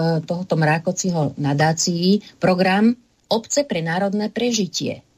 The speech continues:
A to už je sila naozaj, lebo to je snaha o to, aby bola preskúmaná úloha obcí vo vnútroštátnej politike. Teda mala by to byť akási predstava už o osvedčených postupoch. Čiže idú úplne do, do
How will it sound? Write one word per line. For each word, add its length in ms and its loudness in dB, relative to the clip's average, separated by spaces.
A 80 -18
to 160 -2
už 300 4
je 20 0
sila 240 0
naozaj, 400 0
lebo 400 2
to 80 4
je 80 4
snaha 560 0
o 80 -6
to, 80 -2
aby 240 0
bola 160 -2
preskúmaná 720 0
úloha 400 0
obcí 240 0
vo 80 2
vnútroštátnej 800 2
politike. 640 -4
Teda 240 4
mala 240 2
by 80 2
to 160 2
byť 80 2
akási 400 2
predstava 560 0
už 240 4
o 160 2
osvedčených 880 2
postupoch. 640 -2
Čiže 240 -2
idú 320 -2
úplne 480 2
do, 320 2
do 480 2